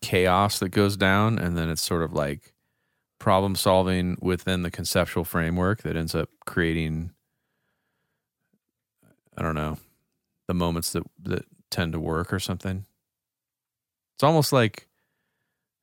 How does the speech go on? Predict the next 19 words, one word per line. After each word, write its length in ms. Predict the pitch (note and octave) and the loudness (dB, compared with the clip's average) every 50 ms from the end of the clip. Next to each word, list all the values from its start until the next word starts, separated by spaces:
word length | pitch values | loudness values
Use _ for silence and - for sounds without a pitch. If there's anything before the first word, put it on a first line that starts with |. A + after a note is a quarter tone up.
| _ _ _ _ - | _ _ _ _ -8
<laughs> 20 | - - - - - - - - - _ _ _ _ _ _ _ _ _ _ _ _ _ _ - | -8 -8 -8 -8 -10 -10 -10 -12 -20 _ _ _ _ _ _ _ _ _ _ _ _ _ _ 2
I 60 | B2+ | 4
wouldn't 220 | D#3+ G3 G3 F3+ | 4 6 6 6
go 100 | E3 D#3 | 4 4
so 160 | D3 - C3+ | 4 4 0
far 280 | A#2 - A2+ A2 G#2+ G#2 | 2 4 6 6 6 6
as 120 | G#2 G2 | 4 2
to 100 | - - | 0 -4
say 260 | - - - F#2+ F#2 F2+ | -4 -2 0 2 2 2
that 220 | G2 F#2+ F#2 - | 0 -2 -4 -4
you 160 | F#2 F2+ F2 | -2 -2 -2
sabotage 1080 | F2 - - - F2+ F2+ G2 G2 G#2+ - - A#2+ A2+ A#2 A#2+ A#2+ A#2 A#2+ A#2+ - - - _ _ _ _ _ _ _ _ _ _ _ _ _ _ _ _ _ _ _ _ _ _ _ _ _ _ _ _ _ _ _ _ _ _ _ _ _ _ _ _ _ _ | -2 -2 0 2 2 2 4 2 2 2 4 4 4 6 4 2 2 -2 -4 -8 -10 -14 _ _ _ _ _ _ _ _ _ _ _ _ _ _ _ _ _ _ _ _ _ _ _ _ _ _ _ _ _ _ _ _ _ _ _ _ _ _ _ _ _ _
things 340 | - A#2 A2+ A2+ B2+ B2 - | 4 4 6 6 4 4 2
in 60 | G2 | 2
order 220 | F2+ F#2 F#2+ F2+ F2 | 4 4 4 2 2
to 80 | F2+ | 2
get 180 | E2 F#2+ F#2 F2 | 2 2 2 4
a 40 | F2 | 2
result, 520 | E2 E2 E2 F2+ F2 E2+ F2 G2+ - - | 0 0 0 0 2 2 2 2 0 -2